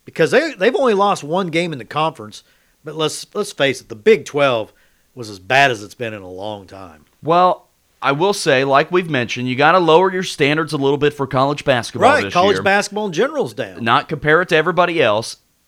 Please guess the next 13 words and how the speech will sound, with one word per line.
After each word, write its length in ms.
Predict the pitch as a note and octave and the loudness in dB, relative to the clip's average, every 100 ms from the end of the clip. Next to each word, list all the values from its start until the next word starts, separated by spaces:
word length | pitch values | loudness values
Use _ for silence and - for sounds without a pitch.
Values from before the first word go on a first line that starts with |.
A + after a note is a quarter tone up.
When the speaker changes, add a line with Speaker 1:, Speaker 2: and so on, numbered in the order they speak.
| _ _ | _ _
Speaker 2:
When 220 | C3+ D3 | -8 -4
you 80 | D#3 | -4
look 180 | E3 F3+ | -2 -2
at 120 | G3 | -2
the 60 | G3+ | -2
Big 240 | E3 F#3 | 0 -2
twelve, 580 | - E3 D3+ G2+ G#2 - _ _ _ _ - | 0 2 4 2 -4 -8 _ _ _ _ -4
there 120 | B2+ | -2
were 100 | A#2+ | -2
two 260 | A2 F#3+ G#3+ | -4 -6 -4
really 280 | E3 E3+ D#3 | -2 0 0
good 280 | C3+ C#3+ - | 0 0 -2
teams, 480 | C#3+ C#3 C#3+ - | -4 -4 -6 -14